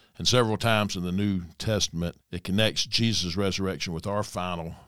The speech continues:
bodily resurrection. First Corinthians chapter six, verse fourteen, "And God raised the Lord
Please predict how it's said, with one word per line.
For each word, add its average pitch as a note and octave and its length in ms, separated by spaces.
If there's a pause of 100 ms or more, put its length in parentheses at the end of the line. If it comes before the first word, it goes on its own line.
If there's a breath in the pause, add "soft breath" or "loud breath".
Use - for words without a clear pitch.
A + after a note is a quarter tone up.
(140)
bodily F#2 380
resurrection. E2 720 (300 loud breath)
First G#2+ 260
Corinthians G2+ 460
chapter G2 320
six, G2+ 320
verse F2+ 180
fourteen, G#2 600
"And F#2 120
God A2 300
raised A2 320
the G2 80
Lord G2+ 480